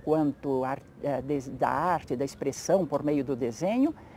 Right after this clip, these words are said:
quanto na ciência, qual a origem. Então, eh, existem vários temas interessantes que, que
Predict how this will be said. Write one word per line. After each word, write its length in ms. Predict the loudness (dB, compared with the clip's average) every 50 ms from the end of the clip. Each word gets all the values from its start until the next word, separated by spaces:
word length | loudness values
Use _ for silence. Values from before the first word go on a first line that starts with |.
| -12 0
quanto 440 | 8 8 8 8 8 4 4 4 4
na 180 | 6 6 4 2
ciência, 580 | 2 0 0 2 2 2 0 0 -2 -4 -4
qual 200 | -2 0 2 2
a 60 | 4 4
origem. 480 | 4 4 4 2 0 0 -4 -6 -6 -8 -14 -20 -20 -20 -20 -20 -20 -18 -8 -6
Então, 360 | -4 2 4 6 6 4 2 -2 -4
eh, 200 | -4 -2 -2 2
existem 400 | 0 0 2 2 -2 -2 -2 -6
vários 520 | -4 0 0 0 2 2 0 -2 -4 -4 0
temas 300 | 0 2 2 2 0 0
interessantes 840 | -2 2 2 2 2 2 -2 0 2 4 4 4 2 -2 -6 -2
que, 120 | -2 -2 -2 -4 -14 -18 -18 -20 -20 -20 -14 -4
que 300 | -2 0 2 2 0 -2